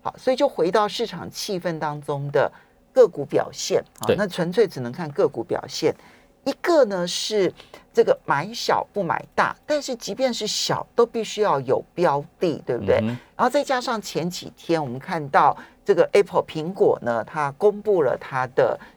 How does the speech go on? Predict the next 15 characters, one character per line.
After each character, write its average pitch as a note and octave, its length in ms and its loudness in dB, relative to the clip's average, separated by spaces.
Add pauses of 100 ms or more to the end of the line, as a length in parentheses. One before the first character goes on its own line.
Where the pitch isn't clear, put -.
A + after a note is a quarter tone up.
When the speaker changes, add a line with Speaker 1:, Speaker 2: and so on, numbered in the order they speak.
Speaker 1:
这 D#3 160 4
一 C#3 160 -4
个， B2 400 0
这 C#3 180 2
个， A#2 320 2
呃 B2 100 0
，W C3+ 320 0 (440)
W C#3 320 0
D E3 200 -4
C D3+ 400 -2 (220)
开 F#3+ 100 -4
发 F3+ 160 0
者 - 220 -2
大 - 260 2
会， B2 240 2